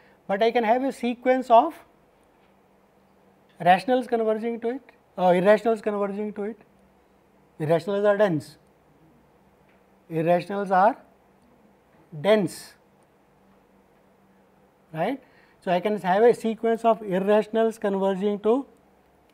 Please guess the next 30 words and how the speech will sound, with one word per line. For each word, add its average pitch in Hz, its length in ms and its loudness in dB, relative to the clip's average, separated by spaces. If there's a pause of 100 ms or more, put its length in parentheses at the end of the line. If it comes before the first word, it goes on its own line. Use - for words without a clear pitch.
(120)
x - 320 -8
naught, 214 280 2 (720)
but 190 140 -6
the 202 80 0
value 208 360 0
at 240 120 0
every 240 340 -2
irrational 233 420 -2
is 247 140 -6
zero, 233 360 0 (2000)
but 175 140 -6
the 185 80 -4
value 202 300 0
of 220 80 -2
the 226 60 -4
function 208 400 -8
at 208 140 -6
that 196 220 -4
point 214 240 -8
is 220 160 -8
not 226 240 -4
zero. 196 360 -6 (1120)
So, 220 340 2 (420)
at 165 200 -4
a 185 120 0
rational 196 540 0
point 202 380 -6
it 175 140 -8
is 165 180 -8
not 165 460 6